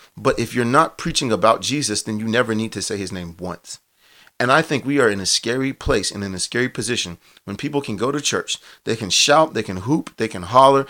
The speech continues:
they can run around the place, they can laugh, they can scream, they can have an amazing time gathered together. And the pastor never need to say the name of Jesus one time because he's not preaching about him. And then at the end of the thirty minutes, all of a sudden somebody comes out and says,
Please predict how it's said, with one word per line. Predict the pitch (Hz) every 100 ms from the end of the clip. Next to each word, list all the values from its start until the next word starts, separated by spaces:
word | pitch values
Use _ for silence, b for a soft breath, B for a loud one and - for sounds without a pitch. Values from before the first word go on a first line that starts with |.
| B -
they |
can | 127 104
run | 147
around | 151 147
the | 131
place, | 156 147 139 B B B
they | 117
can | 127 101 92
laugh, | 131 156 156
they |
can | 110
scream, | 104 - -
they | 160
can | 139
have | 127 101
an |
amazing | 92 92 139 196 196 196 196 180
time | 196 180 90 - _ _ -
gathered | 87 120 147 135 127
together. | 104 113 87 82 b b b b
And | 120 110
the |
pastor | 90 139 135 - 104
never | 101 120 127 139
need | 131 123
to | 110
say | - 110
the | 101
name | 101 107
of | 90
Jesus | 98 92 - 90
one | 92
time | 113 120 92 b b
because | - 131 151
he's |
not | 139 104
preaching | 139 127 104
about | 104 101
him. | - - _ b b b b
And | 107 160
then | 175
at |
the | 113 113
end | 175
of | 160
the | 123 110
thirty | 135 131
minutes, | 120 110 123
all | 113
of | 123
a | 113
sudden | 110 104
somebody | 117 110 107
comes | 113 107
out | 98
and | -
says, | 95 90